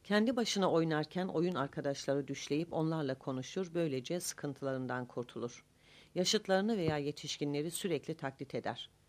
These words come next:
Onların davranışlarını ve sözlerini tekrarlar, insanları sever ve onlarla ilgilenir. Doğa ve dünya ilgisini çeker. Hayvanlarla ilgili masal ve hikayelerden hoşlanır.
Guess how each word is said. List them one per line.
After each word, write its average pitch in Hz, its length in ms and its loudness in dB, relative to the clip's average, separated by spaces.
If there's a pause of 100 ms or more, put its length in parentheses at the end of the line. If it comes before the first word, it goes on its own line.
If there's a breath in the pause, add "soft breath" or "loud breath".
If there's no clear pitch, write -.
(100)
Onların 160 460 0
davranışlarını 139 720 -4
ve 139 80 -2
sözlerini 131 520 -4
tekrarlar, 127 800 -4
insanları 135 520 -4
sever 151 480 -4
ve 160 40 -2
onlarla 135 480 -4
ilgilenir. 123 680 -6 (840 loud breath)
Doğa 214 260 6
ve 208 180 0
dünya 170 360 0
ilgisini 147 520 -4
çeker. - 560 -4
Hayvanlarla 156 600 -2
ilgili 131 320 -4
masal 139 380 -6
ve 131 80 -4
hikayelerden 131 720 -6
hoşlanır. 131 580 -6